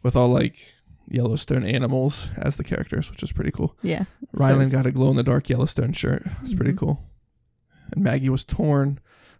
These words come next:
Speaker 1: between a, uh, bear shirt that says Cody on it or a rainbow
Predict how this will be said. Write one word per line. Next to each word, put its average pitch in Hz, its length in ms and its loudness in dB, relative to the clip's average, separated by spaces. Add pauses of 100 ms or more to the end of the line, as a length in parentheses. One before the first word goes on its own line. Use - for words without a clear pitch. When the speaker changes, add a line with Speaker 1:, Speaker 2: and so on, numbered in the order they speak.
(100)
Speaker 1:
between 135 840 2 (140)
a, 131 540 2 (140)
uh, 139 420 0 (600)
bear 135 540 -2 (520)
shirt - 460 -4
that 139 100 -2
says - 380 -2
Cody 127 280 2
on 135 140 2
it 143 220 0
or 139 500 4 (480)
a 120 100 0
rainbow 127 600 2